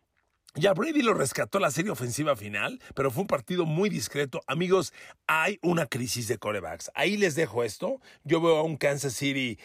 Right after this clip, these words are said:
con pocas armas, a un Mahomes haciendo magia para rescatar los partidos, pero yo no sé cuántos juegos pueda rescatar en estas condiciones, ¿ok? Bueno, siguiente tema de quarterback. A ver, amigos, Josh Allen.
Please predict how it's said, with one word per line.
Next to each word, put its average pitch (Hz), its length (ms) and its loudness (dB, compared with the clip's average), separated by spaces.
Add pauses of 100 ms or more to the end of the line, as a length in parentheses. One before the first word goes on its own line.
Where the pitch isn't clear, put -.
(140)
con 127 600 -6
pocas 156 360 0
armas, 131 460 -2 (180)
a 135 140 2
un 175 140 2
Mahomes 151 520 0
haciendo 160 600 0
magia 147 460 -2
para 131 200 0
rescatar 120 540 -4
los 123 140 -6
partidos, 160 720 -4 (260)
pero 175 520 0 (220)
yo 139 240 -2
no 175 80 0
sé 180 140 2
cuántos 175 440 -2
juegos 151 300 -2
pueda 127 240 0
rescatar 120 460 -2
en 110 100 -8
estas 110 280 -10
condiciones, 120 680 -8 (140)
¿ok? 113 200 -6 (440)
Bueno, 92 300 -6 (320)
siguiente 160 480 0
tema 147 260 0
de 131 80 2
quarterback. 120 540 -4 (180)
A 110 160 -4
ver, 131 160 2
amigos, 101 540 -8 (440)
Josh - 320 2
Allen. 90 440 -6